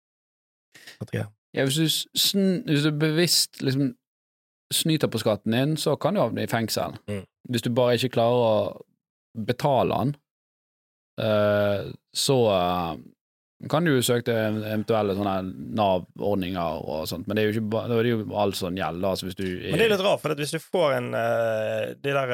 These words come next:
Speaker 1: eh, hvis du får en bot fra s-, hva er det, Statens innkrevningssentral, eller fartsbot eller noe sånt, så er det sånn, det er du kan velge å betale boten eller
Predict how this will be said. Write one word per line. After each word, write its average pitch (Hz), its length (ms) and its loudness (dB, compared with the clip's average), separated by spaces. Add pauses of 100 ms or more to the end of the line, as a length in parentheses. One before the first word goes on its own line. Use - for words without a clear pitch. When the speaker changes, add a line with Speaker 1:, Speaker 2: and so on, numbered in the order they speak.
Speaker 1:
eh, 113 100 -2
hvis 123 160 -4
du 135 80 -6
får 147 240 0
en 120 160 0
bot 120 320 -2
fra 104 240 2
s-, - 540 2
hva 113 80 0
er - 20 0
det, 107 80 -2
Statens 113 400 -4
innkrevningssentral, 107 880 -4
eller 104 220 -4
fartsbot 104 500 -6
eller 101 220 -4
noe 104 80 -8
sånt, 107 100 -8
så 123 140 -2
er - 80 -2
det - 20 -8
sånn, 107 160 -6
det 123 220 -2
er - 20 -4
du 147 80 -4
kan 143 160 -2
velge 147 160 -2
å 135 80 -6
betale 135 240 0
boten 131 400 -4
eller 110 400 0